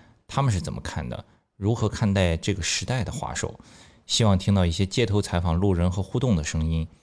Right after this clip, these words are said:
想听大城市下人们对于滑板是怎么看待的，谢谢。”我觉得这个提议真的特别好，想听一些街头采访，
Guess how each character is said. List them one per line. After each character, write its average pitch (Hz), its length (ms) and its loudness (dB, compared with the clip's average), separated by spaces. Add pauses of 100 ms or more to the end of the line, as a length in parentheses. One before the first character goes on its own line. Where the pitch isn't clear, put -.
(420)
想 78 240 -4
听 95 220 2
大 98 180 -2
城 82 240 -4
市 82 160 -4
下 76 220 -2
人 76 140 -2
们 78 220 0 (300)
对 87 100 -2
于 82 60 2
滑 76 260 -4
板 76 240 -2 (280)
是 - 120 -6
怎 - 140 -6
么 - 80 -6
看 - 320 -6
待 - 220 -10
的， - 180 -12
谢 - 180 -6
谢。” - 240 -8 (1160)
我 92 140 -2
觉 92 80 4
得 113 40 4
这 147 140 2
个 104 80 2
提 - 180 -2
议 82 60 2
真 85 160 -2
的 80 80 -2
特 - 160 -8
别 78 80 -6
好， - 300 -8 (1500)
想 78 360 -4
听 117 260 2
一 110 100 4
些 101 440 2 (120)
街 139 220 2
头 113 240 0
采 95 260 -2
访， - 280 -6